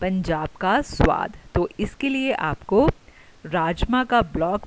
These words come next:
plus चावल वाली line, ये एक साथ काटने हैं, तो आपका पंजाब का स्वाद का डिविडेंड complete हो जाएगा। ऐसे ही आप, आपको चटपटा पंजाब के लिए छोले plus भटूरे एक साथ काटने हैं, यानी कि छोले का ब्लॉक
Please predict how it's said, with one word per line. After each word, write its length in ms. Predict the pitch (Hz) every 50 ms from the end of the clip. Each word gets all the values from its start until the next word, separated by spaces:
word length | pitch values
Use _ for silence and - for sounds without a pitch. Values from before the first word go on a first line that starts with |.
| - -
plus 300 | 185 185 196 214 - -
चावल 380 | - - 165 156 147 147 160 151
वाली 280 | 151 156 156 156 170
line, 360 | 185 - 135 143 147 - 202 196 - - -
ये 120 | 147 175 - -
एक 240 | - 160 165 - -
साथ 180 | - - 202 196 - -
काटने 340 | 180 160 151 - - 175 160
हैं, 260 | 160 185 190 233 330 381 - - - - - - - - - -
तो 60 | 180
आपका 420 | - - 165 160 - - 208 208 -
पंजाब 520 | - 202 190 185 185 170 175 170 185 180 - -
का 140 | 208 208 220
स्वाद 380 | 214 - - 180 156 147 156 160
का 180 | - - 175
डिविडेंड 460 | 165 151 147 147 151 160 160 180 190 -
complete 500 | - 165 151 143 - - 165 175 - -
हो 100 | 220 220
जाएगा। 480 | - 220 214 214 208 208 214 220 220 240 254 - - - - - - - - - -
ऐसे 260 | - 175 196 - 247
ही 200 | 247 240 254 254 -
आप, 280 | - - 175 185 185 - - - -
आपको 460 | - 180 180 - - - 220 247 311 359 - - - - - - - - - -
चटपटा 460 | - 190 - - - 226 220 254 247 247
पंजाब 440 | - 233 220 202 196 185 165 165
के 200 | - - - 190
लिए 260 | 180 175 185 214 247 233 - -
छोले 440 | - - 208 196 208 226 269 294 294 - - - -
plus 340 | 185 180 175 165 170 - -
भटूरे 600 | 160 160 175 - - - 165 165 160 160 151 208 - - - - - - - - _ -
एक 200 | 170 170 - -
साथ 260 | - 190 185 - -
काटने 320 | - 156 143 - - 147
हैं, 180 | 135 139 143 147
यानी 240 | 151 151 151 151 151
कि 160 | - 185 175
छोले 300 | - - 180 170 156 156
का 180 | 151 - 165 165
ब्लॉक 440 | 147 139 151 170 185 220 285 -